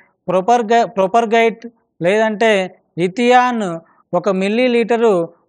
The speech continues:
ఒక లీటర్ నీటికి కలుపుకొని పిచికారీ చేసుకున్నట్లయితే రెండు మూడు సార్లు పదహైదు రోజుల వ్యవధిలో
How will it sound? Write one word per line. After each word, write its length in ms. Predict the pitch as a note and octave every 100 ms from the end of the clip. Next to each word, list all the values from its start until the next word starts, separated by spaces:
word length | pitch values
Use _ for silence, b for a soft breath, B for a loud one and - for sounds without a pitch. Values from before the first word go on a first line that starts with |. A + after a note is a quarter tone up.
| -
ఒక 160 | E3+
లీటర్ 380 | G3 G3 A3+ A#3
నీటికి 340 | A3 A3 A#3 A3+
కలుపుకొని 800 | G3 G#3 G#3 B3 A#3 G#3 F3 E3+ b _ -
పిచికారీ 440 | F3+ G#3 B3 A#3+ A#3 G#3
చేసుకున్నట్లయితే 1040 | G#3+ A3 A#3 A3 G3+ G3+ F#3+ A#3+ A#3 F#3+
రెండు 200 | F3 F#3+
మూడు 200 | G3 G3+
సార్లు 280 | F#3 G#3 G#3+
పదహైదు 320 | F#3 G3 G3
రోజుల 260 | G3+ A3+ A3
వ్యవధిలో 680 | F#3+ F#3+ A3+ A#3 G#3 F3